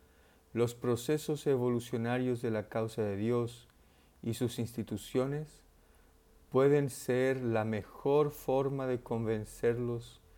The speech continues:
de la indudable verdad de que dicha causa se encuentra intensamente viva, es cabal hasta su mismo núcleo, y que sus destinos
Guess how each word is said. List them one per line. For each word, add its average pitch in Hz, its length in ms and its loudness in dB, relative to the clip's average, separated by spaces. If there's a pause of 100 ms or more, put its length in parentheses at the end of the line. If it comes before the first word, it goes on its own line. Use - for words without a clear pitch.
(240)
de 120 100 2
la 117 120 6
indudable 123 760 4
verdad 110 600 2 (680)
de 110 180 0
que 104 180 0
dicha 165 800 -2 (380)
causa 139 560 -2 (480)
se - 200 -4
encuentra 120 760 -2
intensamente 139 1200 -4
viva, 131 360 -2 (920)
es 117 220 0
cabal 123 720 2
hasta 117 420 -4
su 117 200 -8
mismo 165 500 -2
núcleo, 160 460 -4 (880)
y 127 180 -2
que 120 240 0
sus - 360 -6
destinos 160 840 -4